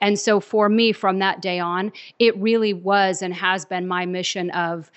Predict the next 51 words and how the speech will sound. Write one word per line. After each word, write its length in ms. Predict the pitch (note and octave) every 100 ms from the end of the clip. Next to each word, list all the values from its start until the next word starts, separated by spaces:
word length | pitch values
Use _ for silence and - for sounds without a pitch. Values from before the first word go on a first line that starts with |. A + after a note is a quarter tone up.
| - -
making 280 | G3+ G#3+ G#3+
sure, 180 | - A3
especially 560 | G3 - G3+ - G#3 G3
those 300 | F#3+ F#3+ F#3+
people 260 | A3 G#3+
that 140 | G3+ F3
don't 240 | G#3+ F3+
have 200 | F#3+ F3+
a 60 | D3+
voice, 340 | F3 F#3 G3
I'm 160 | F3+ F3+
a 60 |
big 220 | E3 F#3
animal 360 | - F#3 F#3 F3
advocate 520 | E3+ F3 G#3+ D4 D#4+ _ _ -
for 240 | _ G3+ F#3
this 240 | F3 -
reason. 440 | F3+ F3 G3 A3 A#3+ - - -
And 240 | A3 A3
typically, 420 | - C4 C4 A#3+
like 260 | A3+ G#3 -
just 240 | A3 -
what 100 | A3+
you're 120 | G3
saying, 440 | G3+ - G#3+ F#3 F3 - _
women 480 | F3 F#3+ A3+ A#3+ B3 -
are 420 | G3 G3 F#3+ G3
usually 420 | G3 A#3 C4+ B3 A#3+
the 120 | G#3+
ones 420 | G3+ G3 G3 F#3
who 400 | G#3+ F#3+ F3+ F3+ - - -
are 120 | G3+
not 200 | F#3+ A3
gonna 140 | A#3+ A#3
be 100 | A#3
the 80 | A3
ones 240 | A3 A3
to 80 | G#3+
speak 300 | - A3 G#3
up, 240 | F#3+ F3+
are 100 | F3+
not 180 | F#3 G#3+
gonna 140 | A#3+
be 140 | G#3+ A3
the 100 | G#3+
ones 240 | G#3 G#3+
to 60 | A3+
make 260 | G#3 G#3+ G#3+
waves. 500 | F#3+ F#3 F3+ F3 -
And 200 | G3+ G3
so 420 | - G3+ G3